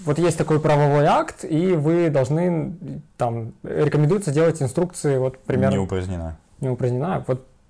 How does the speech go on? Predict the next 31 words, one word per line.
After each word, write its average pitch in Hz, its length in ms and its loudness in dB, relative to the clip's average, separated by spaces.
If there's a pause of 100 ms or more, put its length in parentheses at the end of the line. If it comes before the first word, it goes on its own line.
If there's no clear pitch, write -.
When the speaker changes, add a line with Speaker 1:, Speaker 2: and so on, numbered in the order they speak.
Speaker 1:
надо 151 380 0
делать 147 200 0
инструкции 151 420 -2
подобного 131 500 0
образца, 131 460 -4 (720)
а, 123 560 2 (300)
если - 180 -4
хотите. - 380 -8
Ну, 180 160 0
что-то 151 260 0
вроде 135 160 0
того, 120 220 2
она 110 140 -2
как 120 200 -6
образец 131 400 2
была 110 480 -6 (240)
представлена. 110 640 -2 (840)
И, 135 440 2
э, 131 240 0 (560)
вот 160 300 -2
это, 151 160 2
это, 135 240 2
это 135 220 0
первое, 113 520 0 (200)
пер-, 233 240 0 (540)
действие 185 400 2
первое. 113 260 2
Speaker 2:
Ну, 165 140 0
то 160 120 0
есть, 139 160 -2
есть 139 440 -4